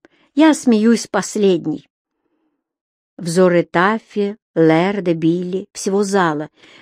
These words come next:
были прикованы к нему. Ла Свенгали была забыта.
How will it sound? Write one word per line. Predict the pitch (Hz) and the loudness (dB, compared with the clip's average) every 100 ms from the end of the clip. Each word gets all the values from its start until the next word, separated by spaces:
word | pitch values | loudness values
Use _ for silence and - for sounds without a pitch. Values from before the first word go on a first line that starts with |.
| - | 0
были | 190 190 | 2 2
прикованы | 196 180 196 202 190 | 0 -2 0 0 -2
к | 185 | -2
нему. | 196 196 196 185 160 _ _ _ _ _ _ | 0 2 2 2 -2 _ _ _ _ _ _
Ла | 185 214 302 | -2 0 0
Свенгали | 285 - 220 202 196 208 226 | -2 -4 -2 0 0 0 0
была | 185 170 180 | 2 2 0
забыта. | 190 175 165 175 180 - 143 | 0 -2 0 0 -2 -4 -8